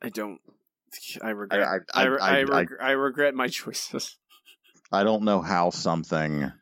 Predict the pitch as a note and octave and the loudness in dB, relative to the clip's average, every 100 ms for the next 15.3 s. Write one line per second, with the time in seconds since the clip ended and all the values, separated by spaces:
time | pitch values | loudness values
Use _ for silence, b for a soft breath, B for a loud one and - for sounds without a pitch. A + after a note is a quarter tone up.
0 | _ _ _ - G#2+ A#2 A#2 C3+ A2 A#2 | _ _ _ 0 2 2 2 -2 2 2
1 | - - A#2 G#2 D2 - G#2 E2+ D#2+ - | 2 0 2 2 0 -4 -2 0 -2 -2
2 | G2+ D2 A#1+ A#1 - - D#2+ C#2+ - E2 | -2 0 -4 -4 -8 -12 -12 -10 -4 -4
3 | C#2 B1+ - - _ _ - D#3 C#4+ F4 | -4 -10 -12 -20 _ _ -4 -2 0 -2
4 | - _ _ G3+ F#4 B3+ G3+ - - - | -6 _ _ -2 0 2 4 4 2 2
5 | G#2+ G2+ - - G#2 G2 - G#2 G#2 G2 | 2 2 0 0 0 0 2 2 4 2
6 | G#2 G2+ G2+ - G2 G2+ G2 F#2+ F2+ - | 4 4 0 -4 0 2 2 2 -2 -4
7 | C#4 C#4 - _ _ _ - A#2 B2+ A2+ | -4 -4 -8 _ _ _ 0 2 4 0
8 | - _ _ _ _ - - - - _ | -4 _ _ _ _ -14 -14 -16 -20 _
9 | _ _ b b b _ A#2+ C#3+ - C3 | _ _ b b b _ 2 2 2 2
10 | A#2 F2+ F2 G2 A2 - A2+ G2 F#2 F2+ | 4 2 0 0 0 0 -2 0 -2 -4
11 | - F#2+ G2+ G#2 - G2 E2 D2+ D#2+ E2 | -6 0 2 2 2 2 2 0 0 0
12 | E2+ E2+ E2 F2+ E2 D#2+ E2 D2+ C#2+ C2+ | -2 -2 -2 0 2 0 -2 -2 0 -2
13 | B1+ F2 - E2+ - - - - - - | -2 -6 -2 -4 -2 -6 -8 -20 -20 -20
14 | - - F#2 E2+ F#2 E2+ D#2 D#2+ D#2 C#2+ | -20 -4 -2 0 0 -2 -2 0 0 0
15 | A1+ B1+ | -2 -6